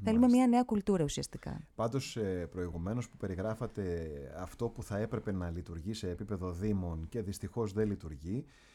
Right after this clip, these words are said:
Speaker 2: ε, θίξατε ένα πολύ, ε, σ-, σοβαρό θέμα, το γεγονός ότι, ε, οι, εμείς όλοι οι υπόλοιποι, ε, μπαίνουμε ειδικά στις, ε, μικρές κοινωνίες, πολύ δύσκολα στη λογική να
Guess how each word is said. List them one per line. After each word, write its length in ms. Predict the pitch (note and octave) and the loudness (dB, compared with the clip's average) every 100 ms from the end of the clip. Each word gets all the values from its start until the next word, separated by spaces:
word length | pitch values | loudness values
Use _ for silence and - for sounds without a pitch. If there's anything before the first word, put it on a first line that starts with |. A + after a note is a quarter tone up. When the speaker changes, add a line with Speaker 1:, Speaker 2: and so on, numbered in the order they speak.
| - _ _ | -20 _ _
Speaker 2:
ε, 840 | A2+ A#2+ A2+ A2+ G#2+ F2+ C#2 D2+ D#2+ - - - | -2 2 4 2 0 -2 -6 -8 -12 -16 -20 -8
θίξατε 360 | D#3+ - E3+ | -6 -2 0
ένα 120 | F3 E3 | 0 0
πολύ, 640 | D3+ D#3+ D3+ A2 E2+ D#2 | 0 2 4 2 0 -4
ε, 560 | D2 E2+ D#2+ D2+ C#2+ D2 | -8 -8 -10 -10 -14 -14
σ-, 200 | D#2+ - | -16 -16
σοβαρό 460 | - G2 F2 F2 E2 | -10 -6 -4 -4 -6
θέμα, 480 | G2 F2 F2 B2 | -6 -4 -4 -4
το 100 | C3+ | -4
γεγονός 520 | G#2 G2 F2+ G2 C#3+ D3+ | -2 -2 -2 -2 -2 -6
ότι, 560 | C#3 B2 A2 G2+ - - | -4 -2 0 -2 -4 -14
ε, 140 | - C#2+ B1+ - - - | -12 -12 -12 -14 -18 -10
οι, 160 | G2+ | -6
εμείς 300 | F#2 A#2+ C#3 | 0 0 2
όλοι 200 | B2+ C3 | 2 2
οι 40 | A#2 | 0
υπόλοιποι, 680 | - F#2+ F2+ - F#2+ B2 C3+ _ _ - - - _ _ _ - | 0 0 0 -2 -4 -4 -8 _ _ -20 -20 -20 _ _ _ -4
ε, 260 | A2 G#2 | 0 0
μπαίνουμε 520 | G2 G2+ D3+ E3 C#3+ B2 | 0 2 2 4 4 4
ειδικά 340 | G#2 A2 F3+ | 2 2 0
στις, 340 | F3 - - | 0 -4 -4
ε, 220 | A2 F#2+ E2+ | -2 -2 -2
μικρές 340 | F#2 G2 F#2+ | -4 -2 -4
κοινωνίες, 480 | - E2+ D#2+ E2 G2+ | -4 -6 -4 -4 -6
πολύ 280 | - B2 C#3+ | -2 2 2
δύσκολα 640 | B2+ C#3 A2 F#2 D#2 B1+ - | 2 2 0 -2 -4 -8 -16
στη 200 | - G2 | -10 -6
λογική 580 | F2 E2+ D#2 F#2 E2 E2 | -6 -6 -8 -8 -8 -8
να 520 | F#2 F#2+ F#2+ D#2 - | -6 -4 -4 -6 -10